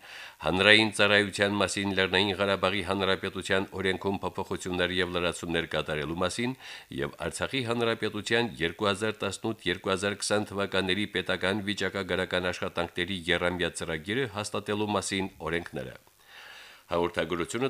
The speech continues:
տրամադրել է նախագահի աշխատակազմի տեղեկատվության գլխավոր վարչությունը։ Եթերում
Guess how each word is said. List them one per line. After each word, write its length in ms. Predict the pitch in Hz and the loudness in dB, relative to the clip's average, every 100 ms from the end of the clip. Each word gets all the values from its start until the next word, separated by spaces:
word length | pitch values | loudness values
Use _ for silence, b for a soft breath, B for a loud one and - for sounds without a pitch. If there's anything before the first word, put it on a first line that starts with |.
| 113 | 0
տրամադրել 540 | 90 80 76 80 123 | 0 0 -2 0 2
է 60 | 123 - 78 | 0 -2 -6
նախագահի 460 | - 80 80 82 - 82 | -6 -4 -2 -4 -4 -6
աշխատակազմի 720 | - 76 76 71 71 85 - - | -6 -6 -4 -4 -4 -4 -4 -4
տեղեկատվության 800 | 85 101 98 92 92 - 92 87 | -4 -4 -6 -4 -4 -2 -4 -4
գլխավոր 480 | 90 - 90 87 - | -6 -4 -4 -2 -4
վարչությունը։ 580 | 65 78 87 - 60 57 52 - _ _ _ _ b b - 123 | -6 -6 -8 -8 -10 -10 -12 -16 _ _ _ _ b b -16 0
Եթերում 420 | 95 - 127 151 | 0 2 0 0